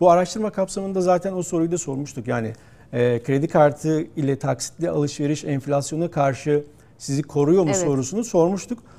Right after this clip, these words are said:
Speaker 1: Orada da
Speaker 2: Yüzde elli sekiz virgül dokuz
Speaker 1: yüzde elli sekiz nokta dokuz
Speaker 2: evet demiş.
Speaker 1: evet demişti. Bu oranın ve bu farkındalığın sizin de
Speaker 2: Evet.
Speaker 1: ifade ettiğiniz gibi giderek arttığını görüyoruz. Dolayısıyla orada aşırı harcamanın önüne geçebilmek için taksit sınırlandırmasının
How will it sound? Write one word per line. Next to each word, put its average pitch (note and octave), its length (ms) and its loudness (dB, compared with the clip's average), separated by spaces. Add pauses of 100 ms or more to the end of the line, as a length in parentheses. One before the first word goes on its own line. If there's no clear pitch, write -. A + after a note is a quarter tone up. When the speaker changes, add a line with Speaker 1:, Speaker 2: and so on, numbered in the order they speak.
(120)
Speaker 1:
Orada D3+ 240 2
da A#3 40 6
Speaker 2:
Yüzde F#3 100 6
elli - 80 0
sekiz E3 280 -2
virgül F3 80 2
dokuz F3+ 360 4
Speaker 1:
yüzde - 40 0
elli G3 60 -2
sekiz A3+ 200 4
nokta G3+ 300 2
dokuz A3+ 260 2
Speaker 2:
evet A3 60 4
demiş. A3+ 120 8
Speaker 1:
evet A#3 200 4
demişti. C#3+ 400 0
Bu A3 100 4
oranın G#3 420 4 (280)
ve C#3+ 120 0
bu F3 60 0
farkındalığın D3+ 680 4
sizin D#3+ 300 -4
de F3 40 0
Speaker 2:
Evet. D#3+ 100 2
Speaker 1:
ifade D#3+ 260 2
ettiğiniz E3 360 -4
gibi F#3 160 -6
giderek E3+ 320 0
arttığını E3 400 0
görüyoruz. D#3 460 -2 (380)
Dolayısıyla F3+ 400 4
orada F#3 580 6 (340)
aşırı F3 360 4
harcamanın D3+ 640 2
önüne D#3 260 0
geçebilmek E3 580 -2
için C4 260 -8 (300)
taksit A3 400 -6
sınırlandırmasının D#3+ 1200 0